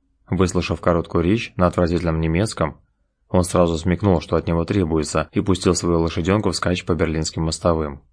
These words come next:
Вид пассажира с рассечённой бровью и синяком под глазом не слишком его удивил.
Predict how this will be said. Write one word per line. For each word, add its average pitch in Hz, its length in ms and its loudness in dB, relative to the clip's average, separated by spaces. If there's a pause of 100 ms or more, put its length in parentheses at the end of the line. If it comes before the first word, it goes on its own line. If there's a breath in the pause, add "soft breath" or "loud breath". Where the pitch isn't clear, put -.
(720)
Вид 92 260 2
пассажира 90 440 2
с - 100 -6
рассечённой 85 500 -2
бровью 90 340 2
и 78 40 0
синяком 90 480 -2
под 90 200 4
глазом 80 340 2
не 80 100 0
слишком 85 380 -2
его 76 160 -4
удивил. 76 500 -4